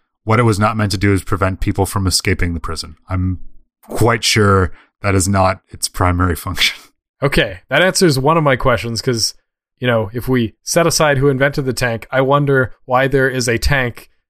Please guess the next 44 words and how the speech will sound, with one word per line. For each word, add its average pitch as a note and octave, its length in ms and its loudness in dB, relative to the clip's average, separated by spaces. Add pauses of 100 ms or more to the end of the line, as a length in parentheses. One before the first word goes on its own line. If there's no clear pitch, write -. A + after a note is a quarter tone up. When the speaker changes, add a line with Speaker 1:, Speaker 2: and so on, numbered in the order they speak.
Speaker 2:
that B2+ 120 -2
is A#2+ 120 2
set B2+ 140 2
up A2+ 140 0
to C3 100 -4
defend A#2+ 340 -4
a G#2 60 -4
prison, A2+ 520 0 (340)
presumably C3 680 0
for B2 220 -2
a A2+ 60 -2
country C3 380 -2
that A#2 160 -6
does A2+ 200 -10
not B2+ 180 -4
have B2 180 -2
a B2 40 -2
lot A#2 200 0
of G#2+ 120 -8
dissidents. G2+ 720 -6 (400)
Speaker 1:
Yeah, A#2 400 0
and A#2 120 -2
I, C3 120 -6
I A#2+ 80 -8
feel - 200 -2
like C3 120 0
this A2 140 -4
is - 60 -4
the A2 80 -8
case A2+ 320 -4
of F#2+ 160 -2
the F#2+ 60 -6
chan-, A2+ 400 -6
the G2 100 -2
Chancellor F2+ 920 -4 (1120)
kind F#2 200 -2
of F2 60 -2
being F#2 140 -2
a F#2 40 -4
little E2 140 -8
crazy. G2+ 340 -2
He's G2 100 -8
like, A2 120 -2
"No, C3 220 0